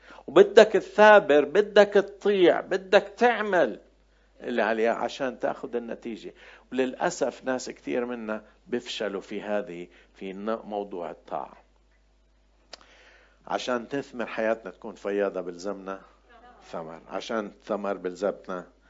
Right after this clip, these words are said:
ثبات. عشان الثبات بلزمنا، عشان الطاعة بلزمنا المحبة. خلينا أحكي لكم، في دوافع كثيرة للطاعة. واحدة من دوافع إنك تطيع اضطرار.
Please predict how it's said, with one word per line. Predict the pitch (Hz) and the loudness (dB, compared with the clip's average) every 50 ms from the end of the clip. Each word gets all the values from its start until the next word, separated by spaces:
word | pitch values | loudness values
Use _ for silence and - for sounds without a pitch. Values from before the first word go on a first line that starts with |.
| - - - _ _ _ _ _ | -20 -20 -20 _ _ _ _ _
ثبات. | - 87 85 95 87 80 - - | -12 -8 -6 -6 -6 -6 -6 -8
عشان | 82 82 - 113 107 104 | -10 -8 -8 -8 -8 -8
الثبات | 90 - - 101 98 101 101 98 - - | -10 -10 -10 -8 -6 -6 -8 -8 -8 -14
بلزمنا، | 87 82 85 92 98 87 87 85 82 87 - _ _ _ _ _ 233 - - - - - _ - - - - - - - - - _ _ _ _ _ _ _ _ _ _ _ | -16 -14 -12 -14 -14 -14 -14 -18 -18 -20 -20 _ _ _ _ _ -20 -20 -20 -20 -20 -20 _ -20 -20 -20 -20 -20 -20 -20 -20 -20 _ _ _ _ _ _ _ _ _ _ _
عشان | - - - - 131 143 135 | -18 -16 -12 -10 -10 -8 -8
الطاعة | 127 - - - 120 107 92 78 71 73 82 104 107 - - - _ _ _ 95 | -8 -10 -10 -6 -4 -4 -4 -4 -6 -10 -14 -16 -18 -20 -20 -20 _ _ _ -14
بلزمنا | 90 85 80 82 110 113 107 98 90 87 87 | -14 -14 -12 -8 -8 -8 -8 -8 -12 -14 -14
المحبة. | 85 82 82 76 - - 87 - - _ _ - - - _ _ _ _ _ _ _ _ _ _ _ _ _ _ _ _ _ _ _ _ _ _ _ _ _ _ _ _ _ _ _ _ _ _ _ - - _ - | -14 -14 -16 -16 -12 -12 -14 -14 -14 _ _ -20 -20 -20 _ _ _ _ _ _ _ _ _ _ _ _ _ _ _ _ _ _ _ _ _ _ _ _ _ _ _ _ _ _ _ _ _ _ _ -20 -20 _ -6
خلينا | 165 175 175 190 170 123 | -4 -2 -2 -2 -2 -4
أحكي | - - - - 117 | -6 -8 -8 -8 -8
لكم، | 98 - - 82 73 - - - - - - - _ | -8 -8 -12 -16 -16 -16 -20 -20 -20 -20 -20 -20 _
في | _ - 160 | _ -2 0
دوافع | 165 156 156 156 165 165 165 156 - 147 127 120 | 4 6 8 8 10 8 6 6 4 2 2 2
كثيرة | 120 - - - 135 117 104 92 85 | 0 -2 -2 0 2 2 2 2 -2
للطاعة. | 82 82 - - - 87 73 73 78 82 | -4 -6 -10 -6 -4 -2 -2 0 0 -2
واحدة | 90 120 175 - - - - 131 131 135 143 143 - - _ _ _ _ | 2 0 0 0 0 -2 0 2 2 2 0 -4 -12 -20 _ _ _ _
من | - 123 117 113 113 104 | -10 -8 -8 -6 -2 0
دوافع | 110 107 110 120 120 110 - 101 85 82 85 | 2 4 6 6 4 2 0 -4 -4 -4 -6
إنك | 85 85 85 82 - | -6 -8 -12 -12 -14
تطيع | - - _ - 110 120 120 110 - | -16 -16 _ -2 0 0 0 0 -2
اضطرار. | - - - - 123 113 110 98 87 76 - | -6 -12 -4 -2 2 4 4 4 4 2 -2